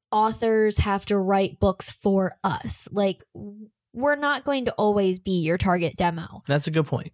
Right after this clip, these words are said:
Speaker 1: But we're just saying that for a book to end up on our shelf, for us to see it as a success, like, in our eyes,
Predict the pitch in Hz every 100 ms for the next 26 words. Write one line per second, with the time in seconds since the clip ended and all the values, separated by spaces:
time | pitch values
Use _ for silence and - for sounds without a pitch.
0 | _ 262 262 294 359 339 - 277 262 254
1 | 247 220 208 190 - - 214 214 208 202
2 | - _ - 214 196 320 330 - 277 226
3 | 233 226 220 196 208 214 202 - 175 170
4 | 180 - 180 202 190 - - 208 202 196
5 | 180 - 262 262 214 202 190 - 180 -
6 | - 190 190 233 - 190 165 - 190 -
7 | - 226 - 349 403 427 -